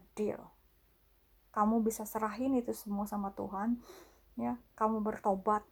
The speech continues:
sungguh-sungguh. Ya. Dan kamu bisa overcome temptation.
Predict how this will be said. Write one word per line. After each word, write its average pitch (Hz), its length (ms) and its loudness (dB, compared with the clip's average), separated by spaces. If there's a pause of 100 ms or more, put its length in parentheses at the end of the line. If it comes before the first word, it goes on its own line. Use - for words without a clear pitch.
(120)
sungguh-sungguh. 220 640 0 (3000)
Ya. 240 240 -4 (2500)
Dan 208 160 -2
kamu 208 320 -2
bisa 214 320 -10 (240)
overcome 202 480 -8
temptation. 202 640 -10